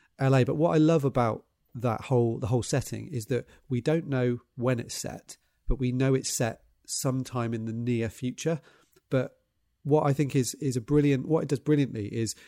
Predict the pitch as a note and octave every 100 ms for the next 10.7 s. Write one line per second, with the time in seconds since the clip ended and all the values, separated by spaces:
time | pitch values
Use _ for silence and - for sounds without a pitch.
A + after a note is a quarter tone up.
0 | - D3 D3 C#3+ B2+ C3+ - E3 D#3+ C#3
1 | F2+ - - - C#3+ C3 - B2+ G2 G2
2 | - - A#2+ A#2 - - _ - - C#3+
3 | D#3 D3+ A2 A2 - - A2+ A2+ G#2 G#2
4 | G#2+ G2+ - - - B2 C#3+ C#3 - G#2
5 | A#2+ - - - G#2+ - - _ _ _
6 | _ - - C3 B2 A#2 - _ _ _
7 | - - C#3+ D#3 E3+ - E3+ D#3 D3 C#3+
8 | C3 B2 C3+ C#3 B2+ A2+ B2 C3+ C#3+ A2
9 | - - - D#3 D3+ C3+ C#3 B2 C#3+ A#2
10 | A2 C#3+ C#3+ C3 - A2+